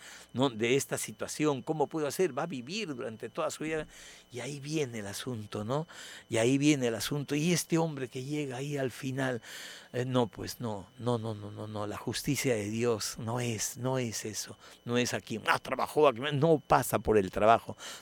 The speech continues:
no es por lo que hagan nuestras manos, no es por nuestros esfuerzos, no es por,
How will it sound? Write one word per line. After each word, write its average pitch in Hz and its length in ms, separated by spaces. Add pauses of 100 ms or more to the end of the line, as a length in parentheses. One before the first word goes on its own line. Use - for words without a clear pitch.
no 151 220
es 175 120
por 110 200
lo 107 100
que - 120
hagan 123 220
nuestras 107 380
manos, 127 460
no 185 260
es 214 220
por 131 200
nuestros 117 360
esfuerzos, 123 600
no 180 100
es 208 60
por, - 160